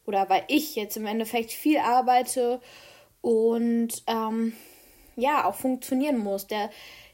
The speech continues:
der Kopf muss die ganze Zeit an sein. Ich kann nicht mal sagen, „Jetzt mache ich mal Pause.“ Ähm, und das ist auf Dauer sehr, sehr anstrengend. Und ich versuche da selber für mich so einen Mittelweg zu finden, wie ich, äh,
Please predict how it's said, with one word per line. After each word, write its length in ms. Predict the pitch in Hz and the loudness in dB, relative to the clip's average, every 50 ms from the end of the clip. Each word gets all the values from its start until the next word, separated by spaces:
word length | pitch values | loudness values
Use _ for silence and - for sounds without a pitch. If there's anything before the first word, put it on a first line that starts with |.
| _ - | _ -4
der 100 | 226 233 | -2 4
Kopf 220 | - 285 311 - - | 4 4 4 4 2
muss 220 | 302 311 311 - | 0 0 0 -2
die 100 | - 254 | -4 2
ganze 280 | 240 254 285 294 - 247 | 4 4 4 2 -2 -6
Zeit 200 | - 262 226 - | -4 -4 -2 -2
an 220 | - 214 226 226 | -2 -2 0 2
sein. 280 | 226 240 254 269 285 320 349 349 - | 4 4 4 4 2 -2 -6 -8 -10
Ich 120 | - - | -12 -6
kann 180 | - 277 254 247 | -2 0 0 0
nicht 160 | 247 240 - | 0 -2 0
mal 140 | 254 240 220 | -2 0 0
sagen, 440 | 226 226 226 220 226 233 233 240 | 0 -2 0 -2 -2 -2 0 0
„Jetzt 180 | 226 220 220 - | 0 -2 -4 -6
mache 100 | 233 226 | -6 -6
ich 80 | 214 208 | -4 -4
mal 140 | 226 208 | -6 -6
Pause.“ 640 | 202 - - 226 233 254 262 269 285 285 294 302 302 311 - - - - - - - - _ - | -4 0 2 2 4 4 2 2 2 2 2 2 0 -6 -12 -20 -20 -20 -20 -20 -20 -20 _ -4
Ähm, 640 | 233 240 240 233 233 233 233 233 233 240 254 262 _ | -4 -2 0 -2 -2 -2 -2 -2 -4 -4 -6 -6 _
und 420 | 240 247 240 240 240 - - - _ _ _ _ _ | -2 -2 -2 -2 -2 -4 -8 -10 _ _ _ _ _
das 280 | - 233 240 254 254 - | -6 -2 0 0 0 0
ist 140 | - - - | -4 -4 -4
auf 140 | 247 - - | -4 -2 0
Dauer 280 | 277 311 320 269 233 | 0 4 4 4 4
sehr, 180 | 214 226 233 226 | 4 0 -2 -2
sehr 220 | 214 214 - - | 0 -2 -2 0
anstrengend. 760 | 214 233 247 - - - - 220 208 202 226 240 254 - - - _ _ | -2 -2 -2 -4 -6 -8 -8 -6 -4 -2 -2 -2 -4 -6 -10 -16 _ _
Und 160 | 233 233 226 | -4 -2 -2
ich 100 | 233 233 | -2 0
versuche 340 | - 247 240 247 277 285 - | 0 0 0 0 -4 -6 -4
da 220 | - 226 220 220 | -2 -2 -2 0
selber 320 | 214 233 262 294 294 262 240 | 4 4 4 4 4 0 0
für 140 | - 226 | 0 -2
mich 260 | 220 233 262 254 - - | 0 0 0 0 0 -2
so 60 | 226 | -2
einen 140 | 214 202 220 | -2 -2 -2
Mittelweg 440 | 247 - 330 269 214 220 214 214 | 0 0 0 0 0 -4 -4 -4
zu 100 | - 233 | -6 -6
finden, 380 | 226 - 233 226 226 240 233 220 | -2 -2 -2 -2 0 -2 -2 -2
wie 140 | 226 214 220 | -4 -6 -8
ich, 160 | 214 - - - - - - - - - - _ _ | -10 -12 -18 -20 -20 -20 -20 -20 -20 -20 -20 _ _
äh, 60 | - | -2